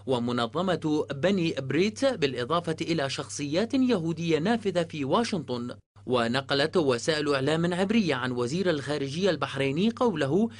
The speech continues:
خلال اللقاء إنه على الجميع أن يدركوا بأن إسرائيل لها وجود تاريخي في منطقة الشرق الأوسط، وأنها موجودة هناك في تلك المنطقة وللأبد.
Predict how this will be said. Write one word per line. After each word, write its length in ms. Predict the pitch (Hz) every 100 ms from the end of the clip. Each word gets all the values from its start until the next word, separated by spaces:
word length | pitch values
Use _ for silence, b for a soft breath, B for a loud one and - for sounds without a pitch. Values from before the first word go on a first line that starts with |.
| B
خلال 360 | - 120 113 123
اللقاء 500 | 120 117 170 220 196
إنه 400 | 135 123 135 131
على 200 | 135 131
الجميع 580 | 131 135 170 233 226
أن 160 | 220 240
يدركوا 500 | 226 139 135 135 123 B B
بأن 300 | 110 104 117
إسرائيل 640 | 123 127 - 135 123 180 208 -
لها 280 | 202 170
وجود 580 | 151 135 131 190 185 202
تاريخي 680 | 190 147 139 135 175 190 196 151
في 220 | - 269 196
منطقة 440 | 147 135 135 139
الشرق 400 | 135 131 196 208
الأوسط، 640 | 247 180 127 - 120 120 113 B B
وأنها 600 | 117 - 170 147 143 208
موجودة 560 | 214 135 135 190 170 160
هناك 600 | 156 240 185 180 139 135
في 180 | 143
تلك 320 | 131 202 220 202
المنطقة 540 | 165 156 - - 143
وللأبد. 880 | 139 123 160 226 156 113 110 107